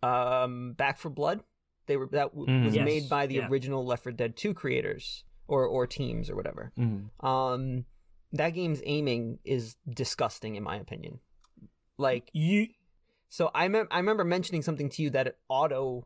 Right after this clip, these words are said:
Speaker 1: like,
Speaker 3: Yeah, there's a set, you, you told me to
Speaker 1: I
Speaker 3: turn
Speaker 1: told you
Speaker 3: that
Speaker 1: to turn
Speaker 3: setting
Speaker 1: that
Speaker 3: off, and it makes it,
Speaker 1: setting
Speaker 3: like, ten
Speaker 1: off.
Speaker 3: times better.
Speaker 1: But
Speaker 3: I
Speaker 1: it
Speaker 3: forgot what it
Speaker 1: also,
Speaker 3: was called.
Speaker 1: it also has a very aggressive aim assist system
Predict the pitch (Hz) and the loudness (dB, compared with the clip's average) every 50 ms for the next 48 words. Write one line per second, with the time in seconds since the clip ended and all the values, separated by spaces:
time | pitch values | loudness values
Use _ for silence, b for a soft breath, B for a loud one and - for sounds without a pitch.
0 | - - - 131 117 117 110 - 180 175 190 185 165 185 190 170 190 175 - - | -10 -4 -2 0 0 0 -2 -2 0 2 2 2 2 0 -2 -2 -4 -4 -2 0
1 | 214 202 180 151 160 175 190 190 170 214 175 180 185 165 196 208 202 185 190 165 | 0 0 0 0 -2 -4 -4 -4 -4 -2 0 0 0 2 2 0 2 2 4 2
2 | 160 - 190 180 170 165 160 135 156 165 156 151 143 143 131 127 120 - 143 139 | 4 4 4 4 4 4 2 2 2 2 2 4 2 2 0 -2 -4 -4 -4 -2
3 | 147 151 156 151 151 147 143 135 135 151 180 160 - 175 147 147 143 139 123 123 | 0 0 2 4 2 2 2 2 2 4 4 4 4 4 2 2 0 0 0 0
4 | 156 156 147 143 127 175 170 160 165 175 180 185 185 170 160 175 170 156 - - | 0 0 0 0 2 4 4 6 6 6 6 4 2 2 2 2 2 2 2 2
5 | 143 156 165 180 190 - 185 160 165 156 143 135 131 123 135 156 151 170 170 151 | 2 4 4 4 4 2 0 0 2 2 0 -2 -4 -2 0 2 2 2 2 2
6 | 143 143 - - 139 123 123 131 139 135 143 - - 139 123 - - 135 139 139 | 0 -2 -2 -2 -2 -2 0 0 0 0 0 0 -4 -4 -4 -4 -2 -2 0 0
7 | 131 117 - 123 113 - - 135 120 - - - 123 117 113 110 110 | 0 0 -2 -4 -6 -2 -2 -4 -4 -4 -4 -4 -4 -2 -2 -4 -8